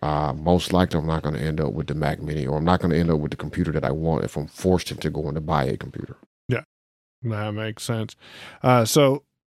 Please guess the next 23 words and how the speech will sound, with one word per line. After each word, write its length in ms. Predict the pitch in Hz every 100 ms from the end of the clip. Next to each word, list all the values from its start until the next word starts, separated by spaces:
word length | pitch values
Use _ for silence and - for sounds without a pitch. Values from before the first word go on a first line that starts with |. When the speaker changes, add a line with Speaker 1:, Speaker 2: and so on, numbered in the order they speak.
| -
Speaker 2:
let's 260 | 143 143
sum 240 | - 147 139
this 240 | 135 131
up 220 | 139 135 -
by, 360 | 123 117 113
I 120 | 120 120
was 100 | 117
just 200 | 123 -
checking 320 | 139 127 131
in 120 | 120
on 180 | 120 110
it, 140 | 110 - - - -
'cause 160 | - 123
it's 180 | 117
like 260 | 139 135 135
my 80 | 135
little 260 | 127 120
pet. 360 | 110 143 123 - _ - -
I 100 | -
named 440 | 123 127 131 156 156
the 180 | 156 156
pie 300 | 147 135 143
cake, 480 | - 120 156 -